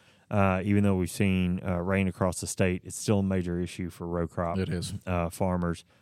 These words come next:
Speaker 1: uh, meaning the river level. Uh, I talked with somebody this week, and get this, I don't, I'll, yeah. I asked, "Hey, do y'all have storage?" And he said, "Uh,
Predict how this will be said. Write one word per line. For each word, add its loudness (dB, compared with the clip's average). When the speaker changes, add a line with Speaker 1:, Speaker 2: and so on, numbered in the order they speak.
Speaker 1:
uh, -2
meaning 2
the -4
river -2
level. -6
Uh, 2
I -4
talked 0
with -12
somebody 0
this -6
week, 2
and -2
get 0
this, -4
I -4
don't, 0
I'll, -2
yeah. 2
I 6
asked, 0
"Hey, 0
do -4
y'all 2
have -4
storage?" -4
And -12
he -6
said, -12
"Uh, -2